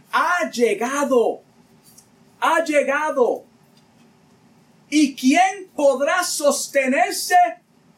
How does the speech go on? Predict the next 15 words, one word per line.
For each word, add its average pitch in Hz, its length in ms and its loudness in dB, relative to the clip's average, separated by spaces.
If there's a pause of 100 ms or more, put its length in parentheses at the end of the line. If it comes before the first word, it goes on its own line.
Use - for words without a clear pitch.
(420)
de 269 200 2
pie?". 269 540 -2 (760)
Hermano, 262 640 2 (360)
¿quién 359 460 2
podrá 311 480 0
sostenerse 320 1300 -2 (240)
de 269 160 2
pie 277 320 0 (260)
en, 269 380 -2 (100)
ante 269 380 0
la 240 260 0
ira, 349 360 -2
la 220 160 0
gran 311 440 -2
ira 359 560 0